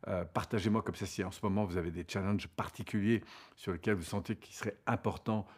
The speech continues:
de modifier votre auto-jugement. Et puis, euh, avançons ensemble et sachez que, bah, ça fait partie de la vie, hein. Il y a des moments où on est porté par le courant des choses et ça va plutôt bien, puis il y a des moments où il y a des vents de face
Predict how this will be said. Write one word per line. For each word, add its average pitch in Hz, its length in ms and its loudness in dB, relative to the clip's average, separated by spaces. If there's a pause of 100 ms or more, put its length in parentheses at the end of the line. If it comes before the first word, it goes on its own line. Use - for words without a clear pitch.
(160)
de 101 100 0
modifier 107 640 4
votre 98 480 -2
auto-jugement. 101 880 4 (480)
Et 92 100 -4
puis, 98 380 -2
euh, 80 240 0
avançons 107 320 2
ensemble 98 440 2 (280)
et 90 60 -10
sachez 95 300 -4
que, - 160 -6
bah, 87 220 -6
ça - 140 -6
fait 95 120 -4
partie 101 280 -4
de 92 60 0
la 92 60 2
vie, 92 200 -2
hein. 90 60 -2
Il 87 40 -4
y 85 60 -4
a - 20 -4
des 87 80 -4
moments 90 340 0
où 90 40 -2
on 87 80 -4
est 80 160 -8 (280)
porté 107 300 0
par 95 140 -2
le 95 80 2
courant 95 260 -2
des 92 80 0
choses 90 300 -2
et 80 40 -8
ça 90 140 -6
va 90 80 -6
plutôt 107 300 -2
bien, 101 180 0
puis 104 140 -4
il - 20 2
y - 0 -
a 90 40 -2
des 90 60 -2
moments 90 220 -2
où 98 40 2
il 92 60 0
y 87 40 -2
a - 20 -4
des 85 100 -4
vents 95 140 0
de 87 80 -2
face 104 340 -2